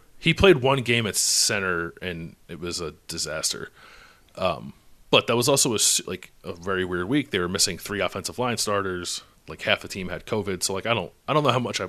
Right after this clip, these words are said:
how much stock I put into that. Um, but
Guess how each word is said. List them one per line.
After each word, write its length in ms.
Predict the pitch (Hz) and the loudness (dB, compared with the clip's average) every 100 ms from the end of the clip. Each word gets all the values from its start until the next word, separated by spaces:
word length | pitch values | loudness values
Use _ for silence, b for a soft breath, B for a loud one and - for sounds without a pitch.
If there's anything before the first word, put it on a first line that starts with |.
| - | -6
how 120 | 107 | -4
much 140 | 101 - | -2 0
stock 240 | 110 95 | 0 0
I 60 | 85 | -4
put 160 | 90 | -6
into 160 | 90 76 | -8 -6
that. 240 | 78 - b b b b b - | -8 -8 b b b b b -8
Um, 340 | 87 80 80 - | -6 -6 -10 -6
but 180 | 98 | -6